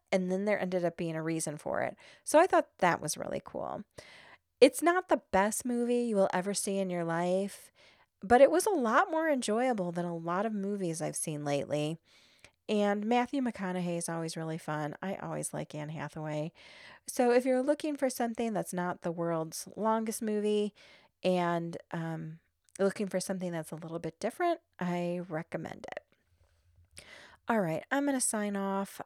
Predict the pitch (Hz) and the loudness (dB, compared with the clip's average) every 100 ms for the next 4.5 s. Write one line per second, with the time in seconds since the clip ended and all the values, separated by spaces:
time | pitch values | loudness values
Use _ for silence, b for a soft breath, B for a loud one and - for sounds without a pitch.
0 | _ 185 196 202 208 - 196 - - 202 | _ -4 -2 -2 -4 -4 -6 -4 -6 -4
1 | 202 196 190 190 - 190 190 185 - 180 | -4 -4 -4 -6 -4 -6 -4 -6 -6 -6
2 | 175 180 208 208 208 202 196 180 180 185 | -6 -6 -2 0 2 2 0 -2 -4 -4
3 | 175 180 180 - 180 180 175 175 - 269 | -4 -4 -6 -8 -10 -6 -8 -8 -6 -4
4 | 262 247 247 240 240 | -2 -2 0 0 0